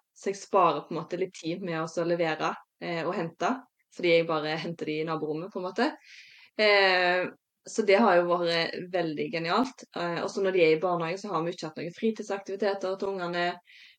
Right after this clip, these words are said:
eh, og det har jo bare vært, jeg har jobbet åtti da, som har hatt en dag fri, sånn at alle har vært hjemme samlet og på en måte kan, eh, ikke ha en sånn full,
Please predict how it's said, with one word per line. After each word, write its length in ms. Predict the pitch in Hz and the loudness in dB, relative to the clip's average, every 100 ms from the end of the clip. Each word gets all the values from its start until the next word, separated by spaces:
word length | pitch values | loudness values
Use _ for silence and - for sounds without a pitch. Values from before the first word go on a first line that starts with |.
| - | -8
eh, 460 | 185 175 165 165 165 - | 0 0 2 0 -2 0
og 320 | 170 165 170 | 0 0 0
det 100 | 170 190 | -2 2
har 120 | 160 | 4
jo 60 | 208 | 6
bare 220 | 226 196 | 6 6
vært, 460 | 175 156 160 165 _ _ _ _ _ _ _ _ | 2 2 0 -2 _ _ _ _ _ _ _ _
jeg 160 | - 208 | 0 2
har 140 | 190 | 6
jobbet 300 | 190 180 - | 6 4 0
åtti 260 | - - 214 | -2 0 2
da, 120 | 202 | 2
som 180 | 196 196 | 0 -6
har 140 | 196 | -8
hatt 100 | 175 180 | -6 -4
en 140 | 170 170 | -2 -4
dag 100 | 170 | -4
fri, 280 | - 233 262 | 0 2 2
sånn 160 | 185 | -2
at 80 | 170 | -2
alle 360 | 180 160 151 165 - _ _ _ _ - | 0 0 -2 -4 -8 _ _ _ _ 0
har 160 | 170 180 | 2 2
vært 260 | 151 165 | 0 0
hjemme 220 | 185 160 | 0 -2
samlet 340 | 160 190 165 143 | -2 -2 -2 -4
og 80 | - | -6
på 60 | |
en 60 | 165 | -10
måte 160 | 170 165 | -10 -10
kan, 200 | 160 156 - _ _ _ _ - | -8 -8 -10 _ _ _ _ -8
eh, 160 | 175 170 | -4 -2
ikke 180 | 175 170 | -4 -2
ha 140 | 160 | 0
en 100 | 165 | 0
sånn 160 | 170 160 | -4 -12
full, 400 | - - 185 170 | -12 -6 -4 -4